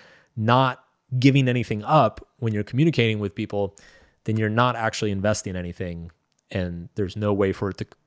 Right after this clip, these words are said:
kind of compound in value. I think the other thing that's happening simultaneously is that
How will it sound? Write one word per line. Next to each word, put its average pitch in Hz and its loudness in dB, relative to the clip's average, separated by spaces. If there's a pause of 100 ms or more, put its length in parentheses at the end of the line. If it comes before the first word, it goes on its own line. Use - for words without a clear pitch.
(120)
kind - -6
of 87 -10
compound 92 -6
in 85 -14
value. 87 -10 (540)
I - -20
think 117 6
the 120 0
other 135 4
thing 123 -2
that's 110 -2
happening 117 -2
simultaneously 98 -4
is 110 -4
that 104 0